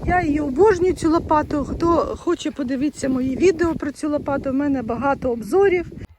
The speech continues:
Ну от, хочу вам показати вже, е, плоди своєї праці. Я вже вскопала сьогодні свою цю діляночку під полуницю. А,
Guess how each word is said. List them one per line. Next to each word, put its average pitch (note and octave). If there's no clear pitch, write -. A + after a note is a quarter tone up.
Ну C#4
от, -
хочу B3+
вам G#3+
показати G#3
вже, G3+
е, A#3
плоди G#3
своєї G3
праці. G3
Я A3
вже F#3+
вскопала F3+
сьогодні D#3
свою F#3+
цю G3
діляночку F3+
під B3
полуницю. B3+
А, E3+